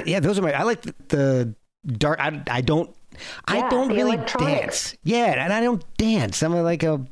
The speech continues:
Speaker 1: you know, mid-forties white
Speaker 2: Yeah.
Speaker 1: dude. That's just, so,
Speaker 2: <laughs>
Speaker 1: you know, I, I,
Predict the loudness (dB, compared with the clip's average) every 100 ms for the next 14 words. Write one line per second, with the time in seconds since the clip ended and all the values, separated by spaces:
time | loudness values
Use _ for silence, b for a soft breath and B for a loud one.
0 | -16 -4 0 0 0 -6 -4 0 2 0
1 | 0 0 2 2 2 0 0 0 2 2
2 | 4 2 0 -2 -4 -4 B B B -2
3 | 2 2 -2 -8 -6 0 2 2 2 0
4 | 0 -2 -4